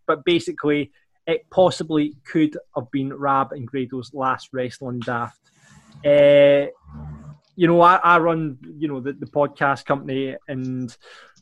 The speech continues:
we love the guys, but it's just, we can't afford it. So we basically come to you guys. If you want to keep the show going,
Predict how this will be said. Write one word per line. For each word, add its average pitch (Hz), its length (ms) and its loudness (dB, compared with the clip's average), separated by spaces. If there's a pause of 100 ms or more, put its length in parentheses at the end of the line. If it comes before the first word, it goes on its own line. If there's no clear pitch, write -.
(400)
we 156 100 2
love 170 200 4
the 165 80 -4
guys, 151 420 2
but 131 380 0
it's 156 160 -16
just, - 440 -4 (680)
we 165 300 -4
can't 160 260 -2
afford 170 300 -2
it. - 120 -4
So 156 140 -4
we 143 300 -2
basically 160 400 -2
come 156 240 -6
to - 160 -14
you 156 100 2
guys. 156 360 -2
If - 200 -20
you 151 60 -4
want 160 160 -2
to 151 100 -14
keep 156 140 -8
the 151 80 -6
show 156 240 -4
going, 165 420 -2